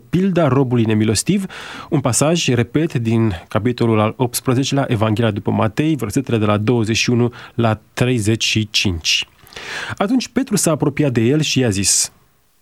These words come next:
"Doamne, de câte ori să iert pe fratele meu când va păcătui împotriva mea? Până la șapte ori?" Îl vedem din nou pe Petru,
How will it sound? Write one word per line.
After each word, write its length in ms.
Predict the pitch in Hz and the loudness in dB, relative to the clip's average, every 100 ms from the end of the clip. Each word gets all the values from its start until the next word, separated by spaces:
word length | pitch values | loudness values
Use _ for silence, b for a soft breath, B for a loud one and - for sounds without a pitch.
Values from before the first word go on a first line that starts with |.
| _ | _
"Doamne, 480 | - 135 185 139 98 - - B B B B | -2 0 2 0 -2 -6 -20 B B B B
de 200 | - 151 | -2 0
câte 180 | 185 277 | 0 0
ori 220 | 262 196 | 2 2
să 140 | 147 147 | 2 2
iert 220 | 147 139 | 2 0
pe 80 | 117 | 0
fratele 360 | - 139 123 | 0 0 0
meu 220 | 117 131 135 | 2 2 2
când 240 | 143 131 | 0 2
va 180 | 117 135 | 0 0
păcătui 400 | - - 135 135 | -2 0 0 0
împotriva 440 | 117 117 123 120 | 0 0 0 2
mea? 500 | 113 117 107 87 85 _ _ _ _ _ - | 2 2 0 -4 -10 _ _ _ _ _ -4
Până 260 | 127 123 | 0 0
la 320 | 113 107 101 - _ - | 2 2 0 -4 _ -8
șapte 800 | - - - 113 - - 117 - | -2 0 2 0 -2 -4 -4 -2
ori?" 380 | 107 107 156 175 _ _ _ _ _ _ _ _ _ _ - B B B B B B B | 0 2 0 -4 _ _ _ _ _ _ _ _ _ _ -20 B B B B B B B
Îl 80 | 170 | -2
vedem 200 | 190 240 | 0 0
din 180 | 226 220 | 0 2
nou 140 | 214 | 2
pe 140 | 127 117 | 0 0
Petru, 540 | 151 147 151 151 | 0 0 2 2